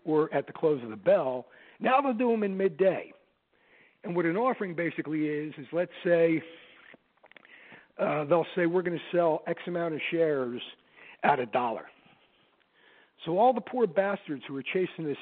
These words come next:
stock because of the news release at four and five dollars are about to get hammered with an offering. The shorts read the Edgar profile. They see an offering or an A T M is on the table.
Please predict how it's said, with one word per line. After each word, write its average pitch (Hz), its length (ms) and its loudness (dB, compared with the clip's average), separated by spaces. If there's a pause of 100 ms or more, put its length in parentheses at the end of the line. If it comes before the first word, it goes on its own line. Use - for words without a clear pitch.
stock - 340 -2
because 135 340 -8
of 127 80 -8
the 123 80 -10
news 220 340 0
release 90 380 -12 (680)
at 135 160 4 (220)
four 147 260 6
and 110 140 -6 (120)
five 170 360 6
dollars 87 540 -12 (1200)
are 185 160 4
about 214 320 2
to 196 100 0
get 175 160 -2
hammered 202 680 -2
with 143 180 -2
an 147 160 -10
offering. 131 680 -4 (680)
The 170 120 2 (180)
shorts 240 360 0 (420)
read 185 380 -2
the 160 180 -4
Edgar 196 340 2
profile. 120 760 -4 (840)
They 220 240 2 (120)
see 226 160 -2
an 208 160 -2
offering 175 480 0
or 156 60 -2
an 156 100 -4
A 180 120 -4 (120)
T 175 120 -2
M 190 140 4
is 139 140 -4
on 139 140 -4
the 127 80 -6
table. 139 580 0